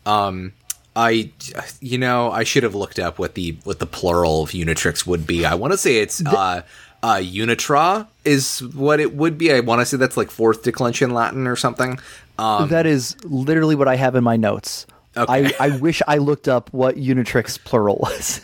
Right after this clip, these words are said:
Speaker 2: <laughs>
Speaker 1: Yeah, I wanna say, um, <sighs> God, it might,
Speaker 2: Uh,
Speaker 1: uh, th-, it might just be Unitris. Uh, I'm really,
Speaker 2: Yeah.
Speaker 1: like, fourth and fifth declension Latin you use so rarely that I can't remember, fucking remember it.
Speaker 2: It,
Speaker 1: Uh,
Speaker 2: it,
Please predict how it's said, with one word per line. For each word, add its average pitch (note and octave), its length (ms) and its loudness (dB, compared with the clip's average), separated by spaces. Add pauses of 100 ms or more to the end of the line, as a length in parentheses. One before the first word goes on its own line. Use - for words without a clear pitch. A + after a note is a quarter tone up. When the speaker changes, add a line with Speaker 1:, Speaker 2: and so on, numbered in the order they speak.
(140)
Speaker 2:
<laughs> D#3 160 -12
Speaker 1:
Yeah, C3+ 400 0
I C3+ 100 -2
wanna D#3 240 2
say, C#3+ 520 2
um, A2+ 680 -4 (280)
<sighs> - 280 -16
God, G#2+ 300 0
it C#3 180 0
might, C3+ 160 2
Speaker 2:
Uh, - 180 0 (240)
Speaker 1:
uh, C#3+ 140 2
th-, D3 280 0
it D#3+ 140 4
might D#3+ 220 2
just - 180 -2
be D#3 80 2 (100)
Unitris. - 840 -4 (220)
Uh, A#2 300 2
I'm B2 400 -2
really, C#3 400 2
Speaker 2:
Yeah. B2 60 0
Speaker 1:
like, A#2 260 -2 (220)
fourth D#3 320 0
and E3 120 4
fifth C#3 280 2
declension A#2+ 500 2
Latin G#2 300 0
you G2 160 -4
use F#2+ 320 -8
so G#2 360 0
rarely G2 460 0
that F2+ 100 -4
I F2 100 -4
can't - 240 -8
remember, F2 260 -8
fucking F#2 360 -4
remember F2 380 -2
it. A#2+ 120 -4
Speaker 2:
It, - 100 -20
Speaker 1:
Uh, G2 380 0 (100)
Speaker 2:
it, - 60 -16